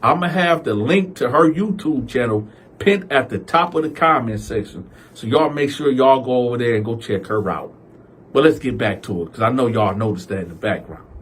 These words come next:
But anyway, so he's sitting there, he like, Nah, man, F that. Nah, nah, that, that, that nigga gotta go. He gotta go. So he ended up putting on his deodorant, right?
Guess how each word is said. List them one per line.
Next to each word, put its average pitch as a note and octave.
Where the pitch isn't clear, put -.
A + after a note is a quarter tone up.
But G3+
anyway, A2
so F3
he's E3+
sitting A#3+
there, F3+
he G#3
like, C#3+
Nah, G2+
man, F#2
F A2+
that. F2+
Nah, F2+
nah, G2
that, A#2+
that, B2+
that D3
nigga C#3
gotta A#2+
go. A2+
He D#3+
gotta C#3
go. A#2+
So -
he F#3
ended D#3
up -
putting D#3
on C#3
his C3
deodorant, A2+
right? A2